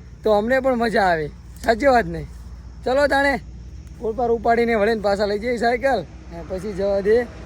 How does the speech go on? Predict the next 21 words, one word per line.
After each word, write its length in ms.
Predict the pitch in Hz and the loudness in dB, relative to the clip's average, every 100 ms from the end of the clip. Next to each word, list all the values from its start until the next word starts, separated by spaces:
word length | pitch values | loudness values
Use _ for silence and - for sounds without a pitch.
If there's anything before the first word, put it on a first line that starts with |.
| - - - - | -16 -16 -16 -6
આપણી 240 | 160 180 226 | -2 0 0
મંજિલ 420 | 180 196 175 151 | 0 -2 -4 -4
તરફ. 240 | 139 123 120 - - - - 156 | -6 -6 -10 -14 -16 -14 -12 -4
વીડિયોમાં 360 | 185 220 220 | 0 2 2
કન્ટિન્યુ. 500 | 226 202 196 220 190 156 160 160 160 156 311 226 311 311 - - - - - - - - - - - | 0 -2 0 0 -2 -4 -6 -6 -6 -6 -6 -6 -4 -4 -4 -4 -4 -4 -4 -4 -4 -6 -10 -14 -14
તો 320 | 226 247 254 254 | -6 -4 -2 -4
મિત્રો, 480 | 233 - 254 254 | -8 -4 0 0
વાગી 360 | 220 202 214 247 | 2 0 0 -2
ગયા 260 | 240 240 240 | 0 0 -2
છે 340 | 170 226 233 | -2 -2 -2
બે 460 | 170 196 240 269 269 170 - - - - - - - - - 185 | -4 2 6 6 2 -4 -16 -16 -16 -16 -16 -16 -16 -16 -12 -6
અને 420 | 196 214 214 208 | -2 0 0 0
અમે 220 | 196 214 | 0 -2
જઈ 280 | 190 208 214 | 0 0 2
રહ્યા 200 | 208 208 | 0 0
છીએ 220 | 202 214 | 0 0
હવે 160 | 202 190 | 2 2
લખનઉ 600 | 180 190 - 214 220 190 | 0 -2 -4 -2 0 0
હાઈવે 340 | 135 165 190 | 0 0 0
એક્સપ્રેસ 640 | 190 180 - - 214 214 175 | -2 -4 -8 -4 -2 0 -2
ઉપર 220 | 185 180 | -4 -4